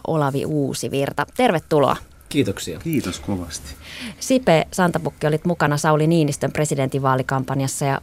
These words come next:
Speaker 1: Olavi Uusivirta puolestaan Pekka Haaviston kampanjassa. Vaalipäivästä on nyt kulunut muutama päivä. Pöly on hieman laskeutunut. Minkälaiset ovat nyt tunnelmat? Mitä kampanjasta jäi käteen?
Speaker 3: No, hyvä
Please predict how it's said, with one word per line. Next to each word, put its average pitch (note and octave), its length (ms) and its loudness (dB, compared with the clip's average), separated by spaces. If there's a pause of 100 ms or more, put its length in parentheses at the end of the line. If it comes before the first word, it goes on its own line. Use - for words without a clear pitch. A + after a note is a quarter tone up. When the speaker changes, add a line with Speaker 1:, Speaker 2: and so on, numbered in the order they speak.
Speaker 1:
Olavi C#3 360 2
Uusivirta C3 640 -2 (160)
puolestaan C#3 500 -2
Pekka D#3+ 220 0
Haaviston C#3+ 480 4
kampanjassa. C3 640 2 (840)
Vaalipäivästä F3 720 4
on D3 100 4
nyt D3+ 120 -2
kulunut C3+ 420 2 (180)
muutama C#3+ 400 2
päivä. C#3 460 4 (300)
Pöly D#3 280 4
on C3+ 160 2 (160)
hieman D3 300 4
laskeutunut. C3 760 0 (800)
Minkälaiset E3 580 2 (680)
ovat D#3 240 0
nyt C#3 220 0
tunnelmat? C#3 560 0 (120)
Mitä G3+ 180 0
kampanjasta C#3 580 2
jäi B2 160 0
käteen? C#3+ 440 0 (960)
Speaker 3:
No, C3 160 4 (260)
hyvä C3+ 200 4